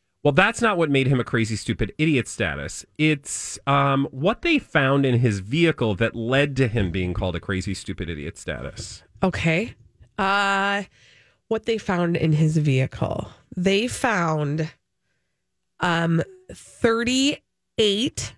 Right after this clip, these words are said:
Speaker 2: stolen
Speaker 1: Mm-hmm.
Speaker 2: sex toys.
Speaker 1: Yes! No. What
Speaker 2: Oh.
Speaker 1: if it
Speaker 2: <laughs>
Speaker 1: was?
Speaker 2: I would have been so excited.
Speaker 1: It would have been like, "You won the lottery
Speaker 2: I know.
Speaker 1: of crazy, stupid idiots." No, in fact, what they found was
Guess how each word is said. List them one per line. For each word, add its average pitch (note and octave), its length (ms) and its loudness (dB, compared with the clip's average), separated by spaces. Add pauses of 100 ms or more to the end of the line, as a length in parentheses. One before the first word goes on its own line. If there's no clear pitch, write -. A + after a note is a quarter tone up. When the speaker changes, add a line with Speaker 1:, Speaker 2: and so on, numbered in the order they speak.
(160)
Speaker 2:
stolen F#3+ 1200 0
Speaker 1:
Mm-hmm. G2 340 -4 (100)
Speaker 2:
sex - 380 -2
toys. - 400 -2
Speaker 1:
Yes! D#4 640 2
No. F2+ 320 -4 (320)
What - 180 -2
Speaker 2:
Oh. E3 40 0
Speaker 1:
if - 120 -8
it - 160 0
Speaker 2:
<laughs> - 60 -8
Speaker 1:
was? F#3+ 400 0
Speaker 2:
I G#3+ 60 2
would G3 120 2
have F#3 60 0
been F#3 100 0
so F3+ 600 0
excited. F3+ 300 0
Speaker 1:
It D#3 40 2
would D#3+ 100 4
have E3 60 4
been C#3 140 4
like, C3+ 220 0
"You F4+ 120 2
won D#3+ 240 4
the A#3 100 2
lottery D#4+ 720 0
Speaker 2:
I G2+ 200 2
know. E3+ 80 -2
Speaker 1:
of C3+ 220 -2
crazy, G#2 300 -4
stupid A#2 320 -4
idiots." B2 320 0
No, C#3 440 4
in C#3+ 180 2
fact, G3 480 0
what C3+ 240 -2
they D#3 160 2
found A#3+ 480 0
was G2 460 0